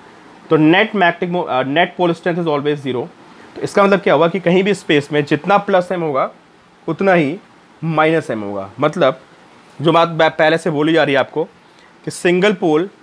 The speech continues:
a single monopole does not exist। नोट करना ये सब, है ना, कि ये इससे हमें पता चलता है, है ना। We conclude, we can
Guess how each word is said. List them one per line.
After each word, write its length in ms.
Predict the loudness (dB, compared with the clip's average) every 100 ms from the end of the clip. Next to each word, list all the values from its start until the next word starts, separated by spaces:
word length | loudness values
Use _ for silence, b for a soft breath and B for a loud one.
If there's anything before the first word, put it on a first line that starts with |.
| _ -18
a 20 |
single 440 | -6 -2 2 2 2
monopole 360 | 0 0 -2 -2
does 120 | -2 -2
not 180 | -4
exist। 420 | -8 -10 -14 -16 -20 _ -20 -20 -20 -20 -20 -20 -20 -20 -18 -18 -16 -10 0
नोट 300 | 4 4 4
करना 160 | 2 0
ये 120 | -2
सब, 180 | -6 -6
है 80 |
ना, 100 | -6 -6 -10 -20 -20 -20 -20 -8
कि 80 | 0
ये 140 | 2
इससे 180 | 4 2
हमें 80 | 0
पता 180 | 2 2
चलता 280 | 2 0 0
है, 200 | -2 -4 -14 _ _ _ -10
है 80 |
ना। 120 | -8 -8 -6
We 100 | -4 0
conclude, 440 | 0 2 2 2 -2 -20 -20 -20 -18 -4
we 140 | 0 2
can 140 | 2